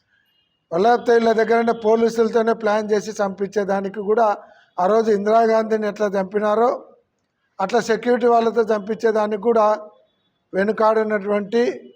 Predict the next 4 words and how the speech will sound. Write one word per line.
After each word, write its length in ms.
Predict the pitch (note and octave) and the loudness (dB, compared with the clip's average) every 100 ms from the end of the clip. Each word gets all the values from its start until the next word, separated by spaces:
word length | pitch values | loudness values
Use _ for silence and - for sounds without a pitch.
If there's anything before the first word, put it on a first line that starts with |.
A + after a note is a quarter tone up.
| _ _ _ _ _ _ _ _ | _ _ _ _ _ _ _ _
సంస్కృతి, 720 | - F#3+ G3 - A#3 G#3+ A#3+ C4 E4+ - - | -6 -4 -4 -4 -2 -2 0 -2 -2 -6 -2
చరిత్ర 360 | G3+ G#3+ A3 G#3 | -2 -2 -2 -2
ఉన్నటువంటి 520 | G3 G3 G3 F#3+ F3+ B3 F#4 - _ _ _ _ _ _ - | -2 -4 -6 -6 -4 -6 -6 -14 _ _ _ _ _ _ -4
వాళ్ళు. 280 | F3+ F3 | -2 0